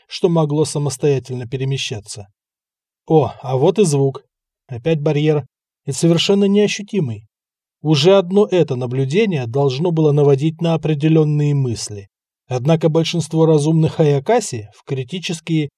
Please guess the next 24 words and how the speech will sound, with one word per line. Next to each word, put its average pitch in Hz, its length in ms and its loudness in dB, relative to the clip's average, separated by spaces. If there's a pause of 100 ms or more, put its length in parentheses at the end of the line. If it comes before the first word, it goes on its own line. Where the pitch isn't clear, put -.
(200)
а 127 80 -10
часто - 380 -2
и 135 40 -2
в 120 100 -10
другие 160 380 2
моменты, 185 600 0 (320)
полагались 208 640 2
не 208 160 2
на 185 160 2
разум, 170 580 2
а 143 140 -4
на 147 200 0
эмоции 180 520 2
и 170 160 0
рефлексы. 143 680 -4 (440)
Наших 180 560 2
бьют! 147 560 -4 (320)
Ещё 185 460 -4
бы! 101 160 -12 (800)
Кстати, 160 360 0
раздавшиеся 151 800 0
выстрелы 127 560 -4
звучали 131 480 -2
странно. 123 600 -4